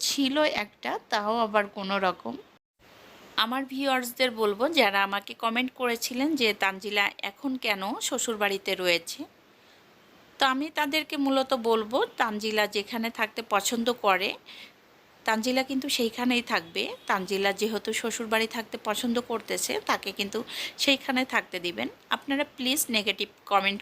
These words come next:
করবেন না, কারণ এই সময় একটা মেয়ের শরীরের সাথে কিন্তু মানসিক পরিবর্তন অনেকখানি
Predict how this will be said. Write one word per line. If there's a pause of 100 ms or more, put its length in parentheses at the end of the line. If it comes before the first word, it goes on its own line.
(120)
করবেন (100)
না, (580)
কারণ (200)
এই (100)
সময় (160)
একটা (120)
মেয়ের (1160)
শরীরের
সাথে
কিন্তু (120)
মানসিক (200)
পরিবর্তন (220)
অনেকখানি